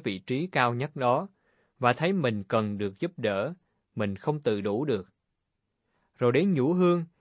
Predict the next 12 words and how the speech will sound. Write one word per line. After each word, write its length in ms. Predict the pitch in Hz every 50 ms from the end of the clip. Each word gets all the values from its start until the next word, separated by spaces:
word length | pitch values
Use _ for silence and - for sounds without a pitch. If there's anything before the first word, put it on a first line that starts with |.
| _ _ -
biểu 200 | 107 123 151 165 -
tượng 260 | 127 117 110 104 98
của 140 | - 120 139
sự 240 | - - 113 101 104
tương 380 | - - 156 160 156 147 156
quan 220 | 156 151 147 143 139
với 100 | 165 185
Thiên 260 | - 170 143 139 131 -
Chúa, 320 | 139 131 135 156 190 220 - _ _ _ _ _ _ _ _ _
việc 240 | 117 110 104 - -
cầu 220 | - 104 104 98
nguyện, 340 | 95 101 104 104 101 98 92